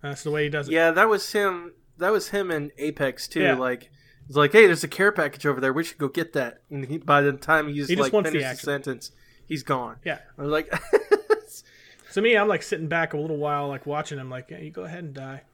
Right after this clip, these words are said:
Speaker 1: I'm gonna sit here. I'm gonna sit here and survive."
Speaker 2: <laughs>
Speaker 1: But, like, the whole underwater world, total, like, I'm anxiety ridden the whole time we're underwater. The problem is underwater, you can basically get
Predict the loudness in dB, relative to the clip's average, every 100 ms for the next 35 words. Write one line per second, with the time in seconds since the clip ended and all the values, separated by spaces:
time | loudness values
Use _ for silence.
0 | -20 -18 -18 -16 -14 -10 -10 -10 _ _
1 | _ _ _ -20 -20 -18 -4 -2 0 -2
2 | -2 -4 -2 -2 -2 -8 -16 -4 0 4
3 | 6 6 6 4 4 4 2 4 2 0
4 | -6 -18 -12 -6 -4 -4 -6 -12 -18 -16
5 | -12 -8 -4 -4 -4 -4 -4 -4 -6 -8
6 | -10 -12 -12 -12 -14 -14 -14 -16 -18 -20
7 | _ _ _ _ _ _ _ -4 2 2
8 | 2 0 -2 -4 -2 2 2 2 -4 -8
9 | _ _ _ _ -14 -8 -6 -6 -6 -6
10 | -6 -8